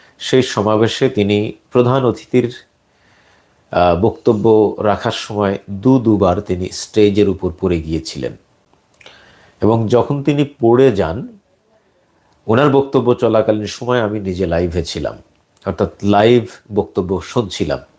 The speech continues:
যদিও আমি কোনো ঘরের মধ্যে বা কোনো অফিসের মধ্যে বসে লাইভ দেখছিলাম না, আমি আমার জবে যাচ্ছিলাম, ড্রাইভ করছিলাম এবং, আহ, ফোন হোল্ডারের উপরে আমার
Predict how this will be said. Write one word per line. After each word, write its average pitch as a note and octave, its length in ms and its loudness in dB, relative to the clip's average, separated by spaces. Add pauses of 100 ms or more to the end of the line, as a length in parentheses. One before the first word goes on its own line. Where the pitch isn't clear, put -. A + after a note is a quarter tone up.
(500)
যদিও B2 340 4
আমি B2+ 100 -2
কোনো B2+ 260 -6
ঘরের G#2+ 300 0
মধ্যে G#2+ 340 -2
বা A2 180 2
কোনো G#2+ 260 -8
অফিসের G#2 460 -2
মধ্যে G2 340 -4 (560)
বসে A2 400 2
লাইভ G2+ 160 4 (120)
দেখছিলাম F2+ 420 -6 (100)
না, A2 80 -4 (1200)
আমি A2+ 140 4 (100)
আমার B2 220 2
জবে A2 340 4
যাচ্ছিলাম, C3+ 460 0 (300)
ড্রাইভ B2+ 420 4
করছিলাম G#2 560 -6 (720)
এবং, D3 180 4 (1040)
আহ, E2+ 380 0 (120)
ফোন E3 200 2
হোল্ডারের C3+ 500 4
উপরে A#2+ 320 0
আমার A2 260 -2